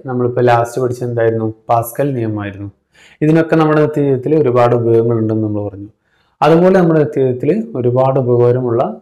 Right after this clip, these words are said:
ഒരു ബലത്തെക്കുറിച്ചാണ് നമ്മൾ ഇന്ന് പഠിക്കാനുള്ളത്. കേഷികത്വം എന്ന് പറയും. ഓക്കെ, എന്താണ് കേഷികത്വം?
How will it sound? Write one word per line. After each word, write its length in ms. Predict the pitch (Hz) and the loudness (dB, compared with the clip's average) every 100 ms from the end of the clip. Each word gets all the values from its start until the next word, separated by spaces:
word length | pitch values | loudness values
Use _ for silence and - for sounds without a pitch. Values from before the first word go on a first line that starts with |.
| - | -6
ഒരു 300 | 123 175 190 | -4 -4 -6
ബലത്തെക്കുറിച്ചാണ് 960 | 127 120 120 135 127 120 110 113 120 196 - | -2 0 0 -2 -2 -4 -4 -10 -10 -14 -14
നമ്മൾ 220 | 123 120 | -10 -10
ഇന്ന് 160 | 113 113 | -8 -6
പഠിക്കാനുള്ളത്. 580 | 110 - 110 110 120 - _ _ _ _ _ - | -8 -8 -8 -8 -10 -14 _ _ _ _ _ 2
കേഷികത്വം 720 | 151 147 151 139 135 135 120 | 2 2 0 -2 -2 -4 -4
എന്ന് 120 | 117 | -4
പറയും. 240 | 101 - - _ _ 139 | -6 -8 -14 _ _ -8
ഓക്കെ, 180 | 123 - - _ _ _ _ 131 | -6 -6 -10 _ _ _ _ -8
എന്താണ് 360 | 131 147 226 226 - _ _ _ - | -4 -4 -6 -10 -20 _ _ _ -2
കേഷികത്വം? 560 | 123 120 110 107 - | 0 0 -4 -4 -10